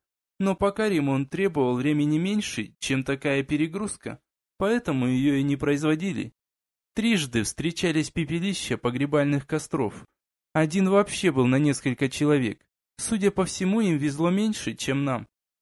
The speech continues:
Или нас просто защищает немалая численность.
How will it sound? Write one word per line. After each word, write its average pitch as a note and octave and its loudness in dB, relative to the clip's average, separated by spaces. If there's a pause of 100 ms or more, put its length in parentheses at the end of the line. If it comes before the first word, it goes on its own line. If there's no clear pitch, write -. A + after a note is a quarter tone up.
(160)
Или G3+ 6
нас G3 6
просто F3 4
защищает E3 2
немалая E3+ 4
численность. C3+ 0